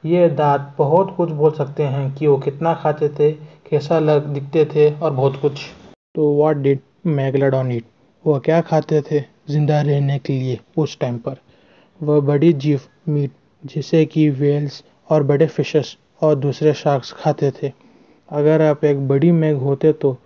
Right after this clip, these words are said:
आप क्या खाते थे, आपको क्या खाना पड़ता था? scientist का कहना है कि Megalodon हर दिन एक टन खाना खाना पड़ता था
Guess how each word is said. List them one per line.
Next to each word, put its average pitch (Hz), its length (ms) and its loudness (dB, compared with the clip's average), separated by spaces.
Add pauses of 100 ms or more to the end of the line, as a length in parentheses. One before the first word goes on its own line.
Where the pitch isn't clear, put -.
(240)
आप 139 180 -4
क्या 147 160 0
खाते 143 480 -4
थे, 131 140 -4 (220)
आपको 139 320 0
क्या 147 220 0
खाना 143 320 -4
पड़ता 131 360 -4
था? 139 260 -10 (360)
scientist 147 500 -4
का 151 160 -2
कहना 143 320 -2
है 165 160 2
कि 143 340 -6 (180)
Megalodon 151 760 0
हर 175 200 2
दिन 139 300 -4 (340)
एक 170 280 0
टन 147 240 0
खाना 147 340 -4
खाना 147 280 -4
पड़ता 139 360 -2
था 135 280 -6